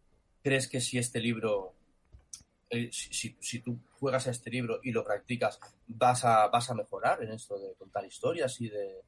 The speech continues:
y de interpretar y de?". El tío decía que claramente sí, claramente sí, porque no dejan de ser ejercicios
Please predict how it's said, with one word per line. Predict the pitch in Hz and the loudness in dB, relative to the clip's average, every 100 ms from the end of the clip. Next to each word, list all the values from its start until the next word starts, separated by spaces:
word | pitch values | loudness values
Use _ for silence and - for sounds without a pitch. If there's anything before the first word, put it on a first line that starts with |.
| _ - - - | _ -20 -12 -2
y | |
de | 113 | -2
interpretar | 101 - - - 131 156 143 | 2 0 0 4 6 8 8
y | 127 | 6
de?". | 110 104 98 - - _ _ _ _ | 4 4 2 -4 -20 _ _ _ _
El | - - | -12 0
tío | 147 | 4
decía | 165 123 165 - | 4 6 4 4
que | 120 | 0
claramente | 135 156 147 165 120 | 4 4 4 -2 -8
sí, | - 165 _ _ _ _ _ _ - | -8 -10 _ _ _ _ _ _ -2
claramente | 123 147 156 117 | 2 2 0 -6
sí, | - 147 | -8 -6
porque | 120 107 | -6 0
no | 120 | 4
dejan | 156 160 151 | 4 2 0
de | 131 | 0
ser | 151 | -2
ejercicios | 143 123 113 - 196 170 175 - | -2 -2 -4 -8 -12 -6 -6 -6